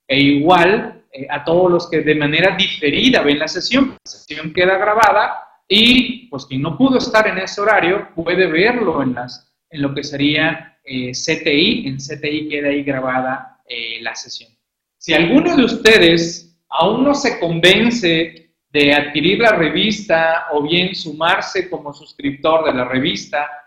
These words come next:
o bien suscriptor C T I, están invitados, están invitados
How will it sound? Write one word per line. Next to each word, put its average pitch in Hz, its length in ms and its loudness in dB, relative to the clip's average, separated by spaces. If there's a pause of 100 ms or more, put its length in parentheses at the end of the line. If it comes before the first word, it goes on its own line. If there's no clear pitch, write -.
(120)
o 139 140 -4
bien 175 380 0
suscriptor 160 800 -2
C 185 180 -4
T 165 200 0
I, 220 560 0 (920)
están 190 280 -2
invitados, 208 800 2 (220)
están 175 300 -4
invitados 196 1040 0